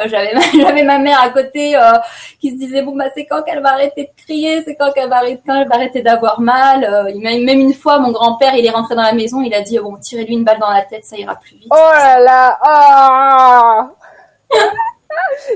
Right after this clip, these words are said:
Speaker 2: C'est dire si c'était puissant, quoi.
Speaker 1: Voilà, c'était, c'est, ça faisait un petit peu l'exorciste, quoi, <laughs> tu vois.
Speaker 2: Oh mon
Speaker 1: Et
Speaker 2: Dieu.
Speaker 1: le, le, le truc, c'est que je suis arrivée chez le docteur qui m'a dit, «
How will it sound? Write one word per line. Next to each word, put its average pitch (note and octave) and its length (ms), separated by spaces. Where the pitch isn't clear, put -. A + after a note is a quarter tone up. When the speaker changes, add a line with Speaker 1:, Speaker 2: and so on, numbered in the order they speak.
Speaker 2:
C'est C#4 140
dire E4 200
si D#4+ 140
c'était C#4+ 280
puissant, C4+ 540
quoi. F#3+ 220
Speaker 1:
Voilà, C4 380
c'était, C4 320
c'est, C4 200
ça C4 160
faisait C4 140
un C#4+ 100
petit F4 180
peu A#4 120
l'exorciste, F4 800
quoi, B3 180
<laughs> G#4+ 40
tu G#4 280
vois. E4+ 280
Speaker 2:
Oh A3+ 140
mon G3+ 80
Speaker 1:
Et C4+ 140
Speaker 2:
Dieu. B3 80
Speaker 1:
le, C#4 260
le, C4+ 260
le C#4+ 120
truc, G4 220
c'est D4+ 160
que C#4+ 100
je - 60
suis D4+ 100
arrivée E4 240
chez - 120
le B3 60
docteur C4 360
qui D#4+ 120
m'a C4+ 160
dit, « D4 240